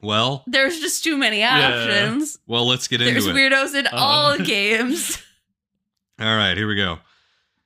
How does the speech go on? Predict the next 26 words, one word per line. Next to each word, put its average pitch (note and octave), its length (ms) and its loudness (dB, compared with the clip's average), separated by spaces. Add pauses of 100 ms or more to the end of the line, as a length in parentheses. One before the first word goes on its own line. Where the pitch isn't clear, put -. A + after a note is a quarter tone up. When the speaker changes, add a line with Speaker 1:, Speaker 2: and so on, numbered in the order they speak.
(680)
Speaker 2:
Thirty-one E3 540 2
male, A#2 240 2
you G#2 80 0
already A#2 140 2
said F2+ 220 -4
that. E2+ 160 -8 (180)
Facing D#3 340 0
a E3 80 0
crisis C#3+ 500 0
I A2 100 4
never G#2+ 300 0
expected. F2 680 -4 (720)
My A#2+ 180 2
Speaker 1:
Crisis. B2 140 -2
Speaker 2:
girlfriend D#3 380 2
and A#2+ 100 2
I B2 200 2
had A2 240 0
plans B2+ 500 0
to G#2+ 100 -2
move A2 240 2
on A2 300 2
to G2 160 -2
a E2 40 -8
better F#2 300 -2
apartment, F#2 500 -8